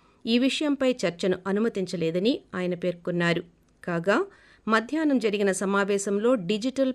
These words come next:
పర్సనల్ డేటా ప్రొటెక్షన్ డీపీడీపీ చట్టం రెండు వేల ఇరవై మూడు అమలుకు సంబంధించిన ప్రశ్నలకు కేంద్ర ఎలక్ట్రానిక్స్, ఐటీ శాఖ మంత్రి అశ్విని వైష్ణవ్ సమాధానమిచ్చారు. అయితే, బీహార్ ఓటర్ల జాబితాకు సంబంధించి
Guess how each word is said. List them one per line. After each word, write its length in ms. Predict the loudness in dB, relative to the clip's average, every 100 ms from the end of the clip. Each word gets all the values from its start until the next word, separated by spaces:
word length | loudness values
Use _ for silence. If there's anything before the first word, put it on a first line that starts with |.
| -2
పర్సనల్ 420 | -2 -2 -2 -2
డేటా 360 | 0 0 0
ప్రొటెక్షన్ 680 | -4 -4 -4 -6 -2 -2 -2 -4
డీపీడీపీ 1000 | -4 0 0 -2 -4 -4 -4 -6 -4 -4
చట్టం 500 | -2 -4 -4 -4 -4 -8 _ _
రెండు 280 | 0 2 4
వేల 180 | 4 2
ఇరవై 300 | 2 2 2
మూడు 340 | 2 2 0 -2
అమలుకు 380 | -2 0 0 -2
సంబంధించిన 600 | -2 -2 -2 -2 -2 -6
ప్రశ్నలకు 680 | -6 -6 -4 -2 -2 2 2 0 -10 _ _ _
కేంద్ర 380 | 2 4 4 2 0
ఎలక్ట్రానిక్స్, 680 | 2 2 2 0 2 2 0 -6 0
ఐటీ 340 | 0 0 -2
శాఖ 360 | -2 -4 -4 -2
మంత్రి 460 | 0 0 2 0 0 -6
అశ్విని 400 | -6 -2 0 2
వైష్ణవ్ 480 | 0 -2 -2 -2 -2
సమాధానమిచ్చారు. 1000 | -4 -4 -4 -4 -4 -2 -4 -2 -2 -2 -4 2
అయితే, 420 | 2 6 4 4 2
బీహార్ 480 | 6 6 6 4 6
ఓటర్ల 340 | 4 6 6 6
జాబితాకు 520 | 6 4 2 0 -2
సంబంధించి 640 | 2 4 4 4 2 2